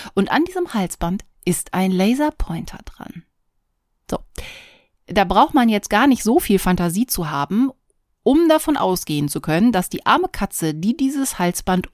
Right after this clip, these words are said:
umgekriegt hat, mit dem Laserpointer dran, komplett Mischugge wird. Man sieht auch in diesem Video, wie dieses arme Viech das Halsband umgepackt kriegt, der Laserpointer wird angemacht und dann hat die Katze, also vermeintlich Spaß, haben wohl die Besitzer gedacht. Weil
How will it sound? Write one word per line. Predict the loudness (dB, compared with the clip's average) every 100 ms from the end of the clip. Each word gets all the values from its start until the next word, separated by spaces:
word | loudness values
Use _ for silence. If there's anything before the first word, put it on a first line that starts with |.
| 2
umgekriegt | 4 4 0 -4 -6 -4 -4
hat, | -4 -2
mit | -2 2
dem | 2
Laserpointer | 2 0 -2 -2 -4 -4 -6
dran, | -4 -4 -2
komplett | -4 -2 -4 -2
Mischugge | -2 -2 -6 -8
wird. | -12 -18 -20 -18 -16 -16 -18 -2
Man | 2 4
sieht | 2 2
auch | 0
in | 2
diesem | -2 0 0
Video, | 0 0 2 2 2
wie | -2
dieses | -2 -2 -2
arme | 0 0 0
Viech | -2 -4 -4 _ _ _ _
das | -4 -2
Halsband | -2 -4 -6 -2
umgepackt | 0 0 -2 _ _ _ _ -6 -6 -8
kriegt, | -6 -2 0
der |
Laserpointer | 2 2 0 0 -2 -2 -4
wird | -4
angemacht | -4 0 0 0
und | -6 -4
dann | -4
hat | -4 -6
die |
Katze, | -6 -8 -4 -4 0
also | 2 4 2
vermeintlich | 2 4 4 4 2 -2
Spaß, | -2 -2 -4 _ _ _ -4
haben | -2 0
wohl | 0
die | 0
Besitzer | 0 -2 -6 -8
gedacht. | -8 -10 -14 -20 -12 2
Weil | 2